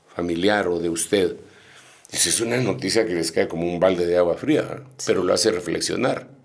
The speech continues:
Speaker 1: ¿Qué voy a hacer con los pocos días que me quedan todavía, verdad? Entonces nosotros
Speaker 2: Sí.
Speaker 1: deberíamos de analizar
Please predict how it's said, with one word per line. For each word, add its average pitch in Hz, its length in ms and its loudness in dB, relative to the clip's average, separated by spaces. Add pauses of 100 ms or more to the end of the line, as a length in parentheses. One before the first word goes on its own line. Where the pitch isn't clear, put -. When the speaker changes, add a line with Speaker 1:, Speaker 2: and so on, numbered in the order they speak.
(120)
Speaker 1:
¿Qué 107 120 -2
voy 110 180 4
a 107 40 4
hacer 113 260 2
con 107 120 -2
los 90 120 -4
pocos 90 380 -4
días 101 240 0
que 92 120 -8
me 82 140 -8
quedan 92 300 -2
todavía, 95 440 2
verdad? - 320 -6 (840)
Entonces 127 340 2
nosotros 120 320 2
Speaker 2:
Sí. 131 60 6
Speaker 1:
deberíamos 113 400 4
de 104 100 4
analizar 92 680 0